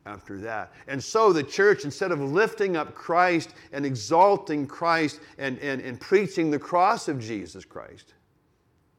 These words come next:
we're barking against Democrats and Republicans in the corner of a barn at the end of the year.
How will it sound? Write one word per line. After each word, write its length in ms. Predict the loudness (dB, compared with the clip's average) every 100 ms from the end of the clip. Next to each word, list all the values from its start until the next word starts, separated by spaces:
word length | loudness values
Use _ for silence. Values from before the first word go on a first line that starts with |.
| _ _ _ _ _ _ _ _ _ _
we're 100 | -6
barking 560 | -2 2 2 0 -8 -8
against 300 | -8 -10 -10
Democrats 640 | -10 -10 -10 -12 -12 -12
and 80 | -12
Republicans 720 | -12 -12 -14 -14 -18 -18 -20
in 100 | -18
the 60 | -18
corner 300 | -18 -18 -18
of 80 | -18
a 60 |
barn 500 | -16 -16 -16 -16 -18 -20 _ _ _ _ _ _ _ _ _ _ _ _ _
at 140 | -20
the 80 | -16
end 100 | -16
of 60 | -16
the 100 | -18
year. 280 | -18 -20